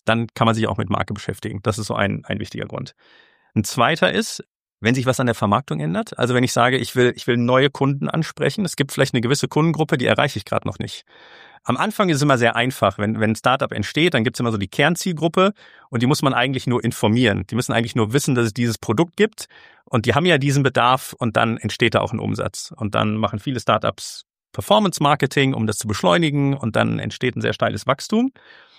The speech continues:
Aber irgendwann merkt man, wir stoßen an so eine Grenze. Es gibt jetzt, wir haben jetzt, wir haben jetzt so die,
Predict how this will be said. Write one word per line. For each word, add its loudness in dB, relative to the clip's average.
Aber 2
irgendwann 4
merkt 2
man, 2
wir 2
stoßen 2
an 2
so 0
eine 4
Grenze. -2
Es -10
gibt -2
jetzt, -2
wir 2
haben 2
jetzt, -2
wir 2
haben 4
jetzt 0
so 2
die, 0